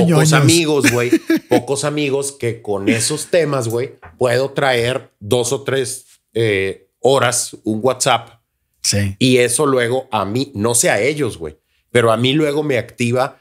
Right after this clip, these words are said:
Speaker 1: muchísimas cosas que se convierten luego en hobbies de una
Speaker 2: Claro,
Speaker 1: semana, güey.
Speaker 2: claro.
Speaker 1: Entonces, eh, creo que, y, y me regreso al ejemplo de la escalada y lo de las tribus. Para alguien con T D A, güey, de repente no necesita pasar algo, güey.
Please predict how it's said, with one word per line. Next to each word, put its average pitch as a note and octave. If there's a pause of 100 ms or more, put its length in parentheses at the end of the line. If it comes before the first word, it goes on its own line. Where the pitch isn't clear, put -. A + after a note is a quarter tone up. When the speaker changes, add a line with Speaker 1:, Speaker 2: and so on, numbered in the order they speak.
(160)
Speaker 1:
muchísimas A#2+
cosas A#2 (280)
que G#2+
se -
convierten G#2+
luego A#2
en A#2
hobbies G#2+
de G2+
una F#2
Speaker 2:
Claro, F#2+
Speaker 1:
semana, E3
güey. F2+ (260)
Speaker 2:
claro. A#2
Speaker 1:
Entonces, A#2+
eh, G2+ (640)
creo C#3+
que, D#3
y, B2
y B2+
me B2+
regreso B2
al D3
ejemplo C#3
de C#3
la A#2
escalada B2
y A2+
lo A2+
de A2+
las A2
tribus. C3 (500)
Para B2
alguien C#3
con D3+
T D3
D C#3
A, C3+
güey, C3+
de B2
repente B2+ (140)
no A#2+
necesita D#3
pasar C#3+
algo, D3
güey. G3+